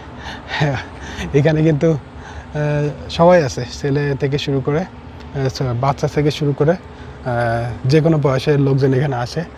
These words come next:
সানবেথিং করে, গোসল করে বা স্নান করে। So এটা হচ্ছে তাম্পারা সিটিতে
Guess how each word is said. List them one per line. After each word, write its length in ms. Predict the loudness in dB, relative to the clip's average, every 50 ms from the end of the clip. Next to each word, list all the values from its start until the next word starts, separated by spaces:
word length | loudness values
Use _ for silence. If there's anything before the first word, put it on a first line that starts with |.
| -18 -12 -4
সানবেথিং 520 | 0 0 2 4 2 2 2 2 2 2
করে, 220 | 2 2 2 2
গোসল 320 | 2 0 -2 -2 0 -2 0
করে 200 | 0 0 0 -2 -4 -6 -14 -18 -18 -18 -18 -18 -18 -8 -4
বা 140 | -2 0 0
স্নান 260 | 0 0 0 0 2
করে। 220 | 2 4 4 4 2 0 -4 -12 -14 -6 -2
So 220 | 0 0 0 0 -2 -6 -10 -20 -20 -20 -20 -20 -20 -18 -18 -18 -16 -6 0
এটা 240 | 2 4 4 6 4
হচ্ছে 380 | 4 2 4 6 6 6 6 6
তাম্পারা 460 | 4 2 0 0 0 0 0 0 -2
সিটিতে 420 | -2 0 0 0 2 4 2 2